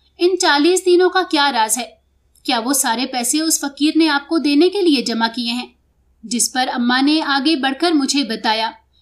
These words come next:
कि "तू उसी फकीर की दुआ से मेरे घर पैदा हुई थी। मेरी किस्मत में तो औलाद थी ही नहीं। जब तेरे बाबा शादी करने वाले थे, उसी फकीर ने मुझे दुआ दी थी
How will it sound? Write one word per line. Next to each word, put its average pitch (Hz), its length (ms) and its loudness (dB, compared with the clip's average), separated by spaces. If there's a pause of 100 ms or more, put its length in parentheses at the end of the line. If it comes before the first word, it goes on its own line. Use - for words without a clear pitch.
(160)
कि 370 100 2
"तू 381 180 2
उसी 392 240 2
फकीर 339 400 0
की 381 140 -2
दुआ 330 260 0
से 349 180 -2
मेरे 330 240 2
घर 302 200 -4
पैदा 220 340 -4
हुई 233 200 -6
थी। 240 260 -10 (400)
मेरी 226 240 -2
किस्मत 262 420 -4
में 330 140 4
तो 349 100 0
औलाद 254 480 0
थी 302 100 2
ही 294 140 2
नहीं। 233 260 -6 (440)
जब 359 180 -2
तेरे 359 220 2
बाबा 311 280 2
शादी 294 360 0
करने 233 280 -6
वाले 226 340 -4
थे, 277 120 -10 (440)
उसी 370 220 2
फकीर 311 400 0
ने 349 120 2
मुझे 311 320 2
दुआ 233 260 -2
दी 240 160 -4
थी 294 200 0